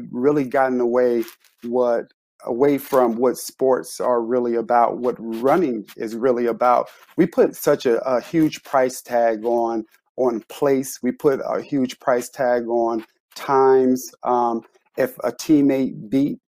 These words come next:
you or not, if a competitor beat you or not. And the true essence of what we do, um, in, in, in running and as a sport, it, it's you really against yourself.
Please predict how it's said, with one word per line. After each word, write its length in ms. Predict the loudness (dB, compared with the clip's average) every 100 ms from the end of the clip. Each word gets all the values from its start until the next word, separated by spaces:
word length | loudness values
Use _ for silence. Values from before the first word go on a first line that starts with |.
| _ _ _ 2
you 220 | 4 6
or 120 | 4
not, 340 | 4 4 4
if 140 | 2 -2
a 60 |
competitor 600 | -8 -8 -6 -2 -2 -2
beat 300 | -4 -2 -4
you 160 | -2 0
or 60 | 0
not. 260 | 0 -2 -6 -20 _
And 200 | 0 2
the 80 | 2
true 300 | 0 -2 0
essence 460 | 2 2 0 -4 0
of 120 | 0
what 260 | 2 0 0
we 160 | -4
do, 460 | 0 4 4 4 -2 -20 _ -2
um, 460 | 2 4 2 0 -6 _ -4
in, 160 | -2
in, 260 | 0 0 -2
in 160 | -2 -2
running 500 | 2 2 2 0 -2
and 160 | 0
as 160 | 0 0
a 80 | -4
sport, 580 | -8 -4 2 2 2 -2
it, 140 | -4 -2
it's 200 | -4 -4
you 420 | -6 -2 -2 -2 -2
really 320 | 2 4 2
against 440 | 0 -2 -6 -6
yourself. 520 | -8 -2 0 0 -2